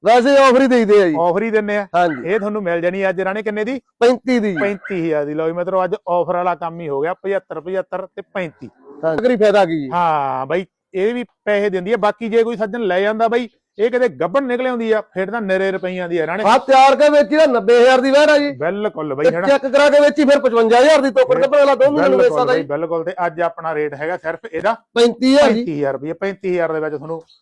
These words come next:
Speaker 2: ਵੱਛੀ ਖਰੀਦਣ ਜਾਓਗੇ ਨਾ, ਇੰਨੀ ਕੁਆਲਿਟੀ ਦੀ ਵੱਛੀ ਵੀ ਨਹੀਂ ਕਿਸੇ ਨੇ
Speaker 1: ਹਾਂਜੀ,
Speaker 2: ਦੇਣੀ, ਹਨਾ।
Speaker 1: ਜਗ੍ਹਾ ਦੀ ਤੰਗੀ ਨਹੀਂ, ਵੈੜ ਵੇਚਣ ਵਾਲੀ ਥੋੜ੍ਹਾ ਜੀ।
Speaker 2: ਹਾਂ,
Speaker 1: ਉਹ ਜੀ ਵੈੜ ਤਾਂ ਪਾਲ ਲੈ ਘਰੇ।
Speaker 2: ਉਹ-, ਉਹੀ ਮੈਂ ਪਹਿਲਾਂ ਗੱਲ ਕਰੀ ਆ ਬਈ, ਥੋੜੀ ਜਿਹੀ ਜਗ੍ਹਾ ਦੀ ਬਾਈ ਨੂੰ ਤੰਗੀ ਆ, ਤਾਂ ਕਰਕੇ ਅੱਜ ਰੇਟ ਵੀ ਜਮਾਂ
Speaker 1: ਹਾਂਜੀ।
Speaker 2: ਆਫਰ ਵਾਲੇ ਲਾ ਦੇ।
Speaker 1: ਹਾਂਜੀ,
Speaker 2: ਰਾਣੇ,
Speaker 1: ਹਾਂਜੀ।
Speaker 2: ਇੱਕ ਵਾਰ ਐਡਰੈਸ ਤੇ ਮੋਬਾਈਲ ਨੰਬਰ ਬੋਲ ਦੀ ਸੱਜਣਾ।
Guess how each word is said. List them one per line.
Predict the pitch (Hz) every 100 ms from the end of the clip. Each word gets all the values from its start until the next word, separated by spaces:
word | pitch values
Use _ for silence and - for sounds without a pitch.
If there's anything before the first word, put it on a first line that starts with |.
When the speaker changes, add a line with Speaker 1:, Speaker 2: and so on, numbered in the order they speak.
| _ _ 120
Speaker 2:
ਵੱਛੀ | 160 160 175
ਖਰੀਦਣ | 156 160 165
ਜਾਓਗੇ | 160 165 165
ਨਾ, | 185
ਇੰਨੀ | 175 165 160
ਕੁਆਲਿਟੀ | 156 165 170 170
ਦੀ |
ਵੱਛੀ | 170 160 160 202
ਵੀ | 180
ਨਹੀਂ | 131
ਕਿਸੇ | 117 120
ਨੇ |
Speaker 1:
ਹਾਂਜੀ, | 156 180
Speaker 2:
ਦੇਣੀ, | 147
ਹਨਾ। |
Speaker 1:
ਜਗ੍ਹਾ | 254 311
ਦੀ |
ਤੰਗੀ | 311 269 262
ਨਹੀਂ, | 294 285
ਵੈੜ | 262 277
ਵੇਚਣ | 247 240
ਵਾਲੀ | 247 240
ਥੋੜ੍ਹਾ | 214 247 214
ਜੀ। | 185 160
Speaker 2:
ਹਾਂ, | 175
Speaker 1:
ਉਹ | 240
ਜੀ | 247
ਵੈੜ | 247 254
ਤਾਂ | 240
ਪਾਲ | 226 208 208
ਲੈ | 214
ਘਰੇ। | 220
Speaker 2:
ਉਹ-, | 202 214
ਉਹੀ | 208 202
ਮੈਂ | 220
ਪਹਿਲਾਂ | 214 208 226
ਗੱਲ | 214 202
ਕਰੀ | 196 208
ਆ | 202 - _ _ 151
ਬਈ, | 185
ਥੋੜੀ | 180 190 233
ਜਿਹੀ | 214
ਜਗ੍ਹਾ | 160 214
ਦੀ | 226
ਬਾਈ | 190 185
ਨੂੰ | 180
ਤੰਗੀ | 175 156 165
ਆ, |
ਤਾਂ | 208 202 196
ਕਰਕੇ | 196 190 196
ਅੱਜ | 190
ਰੇਟ | 160 165
ਵੀ | 170 190 _ _ -
ਜਮਾਂ | 180 240
Speaker 1:
ਹਾਂਜੀ। | 214
Speaker 2:
ਆਫਰ | 196 185
ਵਾਲੇ | 170 160
ਲਾ | 127
ਦੇ। | 117 160
Speaker 1:
ਹਾਂਜੀ, | 175 160
Speaker 2:
ਰਾਣੇ, | 156
Speaker 1:
ਹਾਂਜੀ। | 214
Speaker 2:
ਇੱਕ | 214 -
ਵਾਰ | 196 202
ਐਡਰੈਸ | 180 160 170
ਤੇ | 202 202
ਮੋਬਾਈਲ | 185 165 156
ਨੰਬਰ | 147
ਬੋਲ | 127 120
ਦੀ | 107
ਸੱਜਣਾ। | 107 104